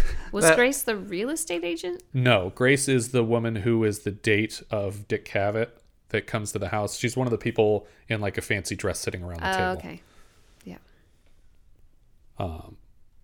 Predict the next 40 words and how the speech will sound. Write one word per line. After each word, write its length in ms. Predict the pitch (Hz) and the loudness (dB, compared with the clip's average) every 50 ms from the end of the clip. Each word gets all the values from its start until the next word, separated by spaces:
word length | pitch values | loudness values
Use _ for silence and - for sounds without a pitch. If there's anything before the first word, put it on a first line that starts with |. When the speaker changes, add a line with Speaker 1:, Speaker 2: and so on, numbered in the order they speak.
| _ _ - - - _ - | _ _ -20 -20 -20 _ -10
Speaker 1:
Craig 240 | - - 147 143 131 | -2 2 2 2 2
T. 120 | - - 131 | 2 0 2
Nelson 400 | 135 135 135 135 - 160 143 131 | 2 2 2 2 2 0 0 0
was 140 | 123 117 | -2 -2
the 80 | - 104 | -4 -6
cop 300 | - - 117 117 127 - | -2 0 0 0 2 2
on 120 | 107 98 | 2 0
the 60 | 95 95 | 0 -4
stand. 520 | - - - 123 127 135 151 160 170 - - | -4 0 2 2 2 2 0 -2 -4 -2 2
Speaker 3:
Wasn't 240 | 185 185 180 180 170 | 2 4 4 4 8
sure 160 | 185 196 185 | 10 10 10
if 80 | 175 | 10
we 100 | 185 185 | 8 8
were, 240 | 180 175 165 160 156 | 8 8 6 6 4
if 240 | - - 190 185 185 | 2 4 4 6 8
you 160 | 214 - - | 8 6 6
were 200 | - 277 254 226 | 8 6 6 8
gonna 280 | 226 254 240 240 233 226 | 10 10 10 10 10 8
include, 300 | 220 208 196 208 226 220 | 8 8 8 6 6 8
I 80 | 208 | 8
was 80 | 208 185 | 8 8
like, 200 | 196 190 175 - - - - | 6 6 4 2 -8 -8 -6
"He's 140 | 226 180 170 | -4 -2 2
gonna 180 | 202 202 180 165 160 | 2 4 4 4 2
include 120 | 147 143 - 156 147 | 2 4 6 6 8
Speaker 1:
There's 60 | 147 | 8
no 120 | 147 170 151 | 10 10 10
Speaker 3:
Craig 60 | 123 | 12
T. 40 | 123 | 12
Speaker 1:
way 80 | 117 107 | 10 10
I'm 40 | 98 | 10
not 60 | 101 - | 8 6
Speaker 3:
Nelson." 200 | - - - 151 | 6 6 4 2
Speaker 1:
gonna 120 | 147 143 | 2 2
touch 200 | - - 101 - | 0 -2 -2 -2
on 120 | 95 87 85 | -2 -6 -6
that. 160 | 87 82 - - - - - | -8 -10 -10 -14 -20 -20 -16
Speaker 2:
Come 160 | - - 311 | -12 -10 -8
on, 280 | 330 339 285 202 180 180 - | -6 -6 -6 -6 -8 -10 -8
the, 120 | - 226 | -10 -10